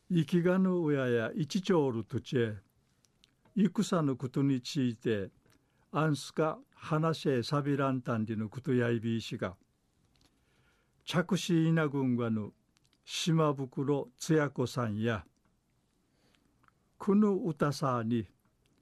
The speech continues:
ちたいてトラチェさやんりうむとやびん。生きがの親の歌が、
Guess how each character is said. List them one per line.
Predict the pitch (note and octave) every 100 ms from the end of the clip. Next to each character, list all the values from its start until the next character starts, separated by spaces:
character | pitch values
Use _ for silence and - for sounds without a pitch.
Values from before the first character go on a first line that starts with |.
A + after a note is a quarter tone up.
| _ _ _ _ _ _ -
ち | -
た | - D#3+
い | D#3
て | D3 F3+ F3+ - _ -
ト | D3+
ラ | D#3
チ | C#3+ D3+
ェ | B2+
さ | - B2+
や | C3 D3+ D#3+ D3+
ん | C3+
り | B2
う | C#3+
む | C3 C#3
と | C3+ C3 A#2
や | A2+ G#2+
び | A2 G2+
ん。 | F2+ E2 _ _ _ _ _ _ _ _ _ _ _ _ _ _ E3+
生 | D3
き | - D#3
が | E3+
の | E3+ E3+ D#3+
親 | D#3 D3+
の | D3 D3+
歌 | C#3+ D3+ C3+
が、 | C#3